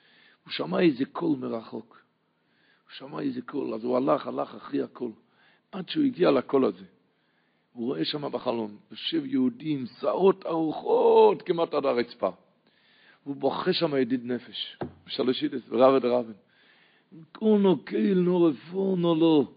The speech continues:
רפונו לו, בארץ לא נמזיבוך", הגולה נו, ובכה וצעק. ובכה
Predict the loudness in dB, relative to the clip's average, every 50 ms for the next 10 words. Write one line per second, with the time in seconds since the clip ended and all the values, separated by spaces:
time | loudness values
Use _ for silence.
0 | _ _ _ _ -20 -20 -20 _ _ _ _ -4 -4 -4 -4 -8 -12 0 6 8
1 | 8 10 8 8 6 4 4 4 4 6 6 6 6 6 6 4 2 4 6 8
2 | 8 8 8 8 6 4 2 2 0 -4 -6 -6 -4 -6 -8 -10 -10 -10 -10 -8
3 | -8 -8 -6 -6 -6 -6 -6 -6 -2 0 2 4 4 4 2 2 0 0 0 0
4 | 0 0 0 -2 -4 -6 -12 -14 -14 -16 -12 -6 -4 -4 -4 -4 -6 -12 -18 -20
5 | -20 _ -20 -20 -20 -20 -20 -20 _ _ _ _ _ _ _ 2 2 2 0 -14
6 | -20 -20 _ _ _ _ _ _ _ _ _ _ _ _ -4 0 0 2 2 0
7 | -2 -4 _ _ _ _ _ _ _ -20 -8 -2 -2 0 0 0 2 4 4 4